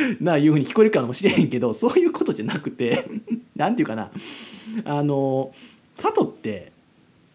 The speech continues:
その、まあ、「佐藤って誰やねん」と思うかもしれんけど、まあ、俺のその中学校と、まあ、高校と仲良くさせてもらった佐藤なんやけども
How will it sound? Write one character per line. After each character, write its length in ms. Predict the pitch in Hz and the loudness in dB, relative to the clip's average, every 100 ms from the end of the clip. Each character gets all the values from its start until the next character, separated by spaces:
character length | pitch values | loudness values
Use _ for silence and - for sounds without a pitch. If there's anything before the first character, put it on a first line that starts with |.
| _ | _
そ 140 | - | -12
の、 80 | 110 | -8
ま 100 | 104 | -8
あ、 20 | - | -4
「佐 140 | 208 | -4
藤 60 | 208 | -4
っ 40 | |
て 60 | 113 | -6
誰 220 | 110 170 | 0 2
や 80 | 165 | 2
ね 80 | 92 | -2
ん」 40 | |
と 60 | 123 | -8
思 100 | 139 | -6
う 20 | |
か 80 | 92 | -6
も 60 | |
し 100 | 107 | -6
れ 80 | 123 | -6
ん 40 | 98 | -6
け 80 | |
ど、 60 | 95 | -8
ま 100 | 107 | -4
あ、 40 | |
俺 100 | 123 | -4
の 60 | 123 | -4
そ 80 | 113 | -6
の 60 | |
中 160 | 107 120 | -4 -4
学 180 | 117 120 | -4 -6
校 300 | 101 90 - | -10 -10 -14
と、 120 | - 85 | -16 -12
ま 80 | 98 | -10
あ、 40 | |
高 160 | 104 98 | -10 -10
校 120 | 101 | -10
と 80 | 98 | -10
仲 200 | 98 117 | -8 -8
良 60 | |
く 60 | - | -8
さ 100 | 113 | -8
せ 60 | |
て 60 | 123 | -6
も 60 | 113 | -6
ら 60 | |
っ 40 | - | -8
た 100 | 82 | -12
佐 160 | - | -12
藤 140 | 104 95 | -10 -12
な 80 | |
ん 40 | 82 | -12
や 60 | |
け 80 | 85 | -16
ど 140 | 87 87 | -16 -16
も 200 | 87 | -18